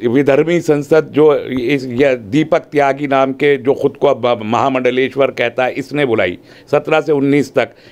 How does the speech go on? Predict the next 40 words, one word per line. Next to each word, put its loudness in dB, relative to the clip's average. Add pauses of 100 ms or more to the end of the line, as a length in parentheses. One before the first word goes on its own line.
(160)
इक्कीस -2
बाईस 0
को 2
वो 4
बाहर 0
आई, 0
तेईस -2
को 0
एफ़आईआर 0 (120)
हुई। -12 (380)
अवैसी 0
साहब 0
का 2
एक -2
बयान, 2
जो 0
बहुत -2
ज़्यादा 0
डाइ-, -2
इतना -4
ज़्यादा 2
ख़राब 2
भी -4
बयान 0
नहीं -8
था, -4 (340)
वो 4
बयान 2
मीडिया 0
ने -2
उठाया, 0
जो 0
बारह 0
तारीख 0
को 4
उन्होंने 0
एक -2
बयान 0
दिया 0
था, -6